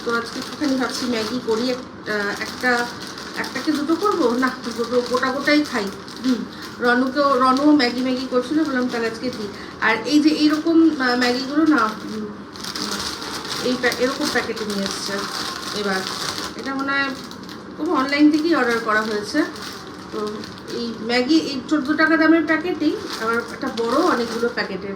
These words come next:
তো এটা সুবিধা হয়, কারণ মাপ থাকে একটা। হুম, আহ, যদিও ওই বড় বড় প্যাকেটগুলো যেগুলো, সেগুলো তো মাপ থাকে, কারণ খাঁজ খাঁজ তো করাই থাকে। তাও এটা সুবিধা, এক-, একবারে একটা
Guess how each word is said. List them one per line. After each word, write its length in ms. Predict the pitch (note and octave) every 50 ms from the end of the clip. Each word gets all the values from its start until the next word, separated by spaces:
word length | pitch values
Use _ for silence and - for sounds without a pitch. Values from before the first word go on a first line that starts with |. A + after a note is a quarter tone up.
| - -
তো 60 | C#4+
এটা 180 | D4 - E4
সুবিধা 380 | D#4 - E4+ D#4 F4 F4+ D4+ C4+
হয়, 200 | A#3+ G#3 F#3+ F#3+ - - - - - - - -
কারণ 200 | C4 C#4+ D#4 D#4
মাপ 340 | D#4 C#4+ D4 D4+ D4 E4+ E4+ - - -
থাকে 240 | - C4 A3 - A#3
একটা। 420 | G#3+ G3 - - - A3+ B3+ F4 - - - - -
হুম, 200 | E4+ G4 E4+ A#3 G3 - - - - - - - - -
আহ, 180 | A3 A3 G#3+ G3+
যদিও 460 | F3+ G3 G3+ G3 F#3+ D4 F#4+ A4 A4 F4+
ওই 200 | E4+ F4 - A#3
বড় 220 | A#3+ A#3 A#3 B3+
বড় 260 | C4 D4 D4 D#4+ F4 D4+
প্যাকেটগুলো 540 | D#4 D4 D4 - D#4+ D4 - D#4 E4 E4+
যেগুলো, 280 | D4+ E4+ D#4+ E4+ F#4 F4
সেগুলো 360 | D4+ C#4+ - A3+ B3 B3+ C4+
তো 160 | - F4+ G4+
মাপ 220 | G#4 F4+ D#4 C#4 - - -
থাকে, 180 | C4+ A#3+ B3
কারণ 360 | B3 - B3+ B3+ C4 B3+ B3+ - - - - - - - -
খাঁজ 280 | - C4+ B3 A#3+ -
খাঁজ 300 | - - C#4+ C4+ - - -
তো 120 | F4+ F4+ D4+
করাই 360 | C#4+ B3 A#3 A3+ A#3+ D4 D4+
থাকে। 360 | D4+ D4+ - - A3 A#3+ C4 - - - - -
তাও 220 | D#4+ E4+ F#4 G4
এটা 280 | G4 F4+ D#4 D4+ F#4+ E4+
সুবিধা, 440 | - - F#4 E4 F4+ D#4 D#4 C4+ B3+
এক-, 280 | B3+ - - - -
একবারে 340 | C#4 C4 B3 B3 D4+ D4+ D#4
একটা 460 | D4+ D4 D4 - - D#4 D#4 D4+ D4